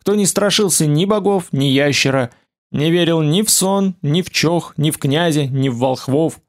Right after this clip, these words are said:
Хозяин Дракара, огромный седой викинг, уже располнел, погрузнел, давно пережил возраст воина, но его полуголая звероподобная команда выглядела как молодые дикие хищники. На Дракаре вонь,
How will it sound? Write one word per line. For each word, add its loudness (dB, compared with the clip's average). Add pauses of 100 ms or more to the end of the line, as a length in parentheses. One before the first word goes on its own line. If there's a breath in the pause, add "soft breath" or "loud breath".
(540)
Хозяин 0
Дракара, 0
огромный 0
седой 2
викинг, -4 (100)
уже 2
располнел, 0
погрузнел, 0 (460 soft breath)
давно 2
пережил 2
возраст 0
воина, -2 (380)
но 0
его 2
полуголая 2
звероподобная 0
команда 0
выглядела 0
как -4
молодые 2
дикие 0
хищники. -2 (560)
На 0
Дракаре 0
вонь, 0